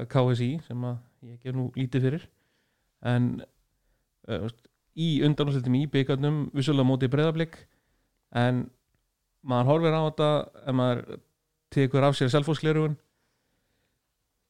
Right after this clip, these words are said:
sko, þá bara eins og menn hafa velt fyrir sér, bara höfum við heilt byrjunarlið þegar tímabilið byrjar eins og það lítur út núna? Er vænlegt til árangurs að vera alltaf að skipta um markmann? Maður horfir á lið eins og Breiðablik og, og Val sem að eru búin að vera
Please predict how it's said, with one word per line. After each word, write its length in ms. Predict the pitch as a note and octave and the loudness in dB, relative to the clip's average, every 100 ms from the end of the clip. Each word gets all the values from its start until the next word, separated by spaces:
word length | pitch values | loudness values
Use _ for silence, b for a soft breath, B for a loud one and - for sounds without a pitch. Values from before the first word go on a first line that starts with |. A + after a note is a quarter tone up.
| _ | _
sko, 300 | _ _ C3 B2 A#2+ - _ _ _ _ _ _ _ - | _ _ -2 0 0 -6 _ _ _ _ _ _ _ -4
þá 60 | C3+ | 0
bara 220 | C#3 C3+ | 2 4
eins 120 | C3 C3+ | 4 4
og 240 | B2+ - C3 - _ _ | 2 -2 -12 -16 _ _
menn 240 | C3 C3 | -4 0
hafa 180 | C3 B2+ | 0 0
velt 120 | C3+ F3 | -2 -4
fyrir 160 | F#3+ | -6
sér, 140 | E3 B2 | -6 -6
bara 240 | A2 F2 | -6 -4
höfum 300 | B2+ C3+ C3+ C3 | -2 0 0 0
við 140 | C3 | -2
heilt 200 | B2+ - - | -2 -6 -2
byrjunarlið 560 | E3+ C4 A#3 F3+ D3 | 0 0 0 0 0
þegar 120 | C#3 C3+ | 0 0
tímabilið 360 | D3+ C#3+ C#3+ G#3 | -2 -2 -2 -4
byrjar 260 | B3 C3+ | -4 -2
eins 120 | B2+ | -4
og 60 | B2+ | -4
það 100 | B2+ | -6
lítur 220 | C3 C#3 | -6 -8
út 80 | D#3 | -6
núna? 200 | F3+ G3+ - _ _ _ _ _ - | -8 -8 -14 _ _ _ _ _ 0
Er 260 | D#3 E3+ | 2 2
vænlegt 340 | D#3 F#3+ D#3 - | 2 2 0 -2
til 80 | B2 | -2
árangurs 400 | E3+ D#3+ C#3+ C3 | -2 -2 -4 -2
að 100 | B2 | -2
vera 120 | - | -4
alltaf 380 | - - _ E3+ | -8 -10 _ -8
að 80 | A#2 | -6
skipta 260 | - D#3+ A#2 | -6 -4 -2
um 80 | |
markmann? 300 | C#3 - G3+ - _ _ - | -2 -4 -6 -6 _ _ -8
Maður 160 | A#2 C3+ | -4 -2
horfir 300 | C#3+ C3+ C3+ | -2 -2 -2
á 80 | C#3+ | -4
lið 280 | C#3 D#3+ D3 | -4 -2 -2
eins 100 | C#3 | -2
og 180 | B2+ - | -4 -2
Breiðablik 500 | C3 D#3 D3 C3+ C#3 | -2 -2 -2 -6 -2
og, 260 | B2+ - - _ _ _ _ | -2 -2 -8 _ _ _ _
og 160 | B2 A#2+ | 2 2
Val 240 | A2 C3+ | 2 0
sem 220 | - C3 | 0 2
að 140 | B2 C3 | 4 4
eru 100 | C3+ | 2
búin 160 | C3+ B2 | 2 2
að 80 | C3 | 2
vera 200 | C3 | 0